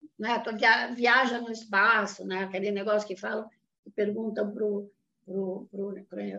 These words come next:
um pisciano, né? "Como é que você vai atravessar a rua?" Ele fala, "Que rua?", né? Quer dizer, ele não sabe nem que rua ele está, né? Então, atribuíram a ele Netuno, não somente porque ele é o deus do mar, ele tem essa atribuição,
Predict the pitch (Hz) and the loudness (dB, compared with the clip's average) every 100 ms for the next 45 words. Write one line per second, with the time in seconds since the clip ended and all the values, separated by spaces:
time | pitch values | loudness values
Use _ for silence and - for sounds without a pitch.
0 | - - 302 - - - 190 190 220 - | -12 -16 -16 -16 -18 -16 -14 -8 -6 0
1 | 226 220 233 214 220 214 214 247 262 - | 2 2 0 -2 0 -2 -2 -6 -4 -2
2 | 247 240 233 233 240 233 226 240 214 240 | 0 2 0 0 0 0 0 2 4 2
3 | 220 220 220 262 247 240 202 180 202 233 | 0 -2 -2 0 0 2 2 2 -2 -6
4 | 185 196 202 196 202 214 226 233 247 247 | -6 -6 -4 -4 -2 -2 -2 -6 -4 -2
5 | 214 247 247 247 - 175 - _ _ - | 0 0 0 -2 -4 -4 -6 _ _ -6
6 | 208 240 - _ - - - - 269 - | -4 -4 -8 _ -20 -18 -18 -10 -6 0
7 | 339 294 202 170 - - - _ _ _ | 2 2 0 -8 -20 -20 -20 _ _ _
8 | 247 - _ _ _ _ 202 208 214 247 | -20 -20 _ _ _ _ -6 -2 0 4
9 | 226 202 208 190 208 214 185 - 302 247 | 6 6 4 2 0 -2 -4 0 0 2
10 | 220 240 - _ 269 330 480 - 262 220 | -2 -6 -12 _ -2 0 0 0 0 2
11 | 220 220 196 214 - 208 220 214 214 208 | 0 -2 -6 -6 -4 -2 2 0 0 0
12 | 202 - 208 202 180 - - - _ _ | 0 0 0 0 -2 -8 -16 -20 _ _
13 | 208 214 - 190 226 220 247 - _ - | -8 -8 -4 -4 -2 -4 -8 -14 _ -8
14 | 185 - - 208 202 247 - 214 180 - | -8 -8 -6 -4 -2 -4 -2 -2 -2 -6